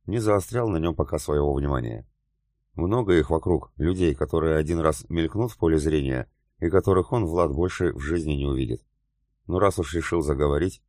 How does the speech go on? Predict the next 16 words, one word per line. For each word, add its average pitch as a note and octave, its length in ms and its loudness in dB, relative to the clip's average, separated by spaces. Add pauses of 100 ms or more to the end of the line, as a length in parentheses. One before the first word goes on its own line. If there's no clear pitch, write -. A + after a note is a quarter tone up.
(580)
что - 260 -2
надо. D#2+ 340 -2 (840)
Это A#2 240 0
было F2 220 4
вежливо. B1 460 -2 (400)
Он F#2+ 180 0
не F#2 100 0
кто-нибудь, F2+ 600 -2
а D2+ 220 2
оруженосец D#2+ 640 -2
ордена, D2+ 440 -2 (360)
и C3+ 140 -2
пейзане F#2+ 500 2
ему E2 180 -2
не E2 80 0
ровня. C#2 380 -2